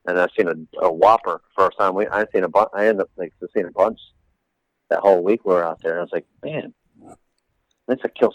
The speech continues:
something," because the elk shut down on us. They just, the, the bugling stopped, and like I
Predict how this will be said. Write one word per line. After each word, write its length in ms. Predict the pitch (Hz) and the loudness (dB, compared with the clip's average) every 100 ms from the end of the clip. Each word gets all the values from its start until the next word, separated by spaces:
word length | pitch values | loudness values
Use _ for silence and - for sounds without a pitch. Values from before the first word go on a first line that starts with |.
| - | 2
something," 340 | 131 - 90 | 2 0 -8
because 220 | 87 92 | -4 -2
the 120 | - | 2
elk 240 | - 117 - | 4 4 4
shut 200 | - - | -6 -2
down 180 | 98 101 | -4 -2
on 240 | 85 65 | -4 -6
us. 60 | - - | -10 -12
They 120 | 90 | -8
just, 200 | 90 - | -10 -10
the, 80 | - 85 _ | -14 -16 _
the 100 | 90 | -4
bugling 440 | 80 95 95 95 92 | -4 -4 -2 -2 -4
stopped, 420 | - 92 92 - | 2 4 4 0
and 180 | 90 85 _ _ _ _ - | -10 -10 _ _ _ _ -4
like 120 | |
I 40 | 95 | -2